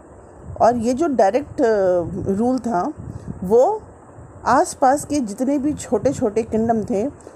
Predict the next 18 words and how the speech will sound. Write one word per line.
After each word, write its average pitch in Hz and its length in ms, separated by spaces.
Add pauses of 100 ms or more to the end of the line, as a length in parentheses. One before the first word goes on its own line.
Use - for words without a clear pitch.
(160)
उनको 262 300
Roman 240 340
Empire 202 480
में 285 240 (1000)
मिलाकर 202 400
किया 226 240
गया 151 180
था। 180 200 (2750)
The 277 160
Near 269 420 (140)
East 247 280 (460)
was 262 280
full 349 320
of 233 160
such - 360
kingdoms। 156 480 (880)
ठीक 208 140
है, 320 100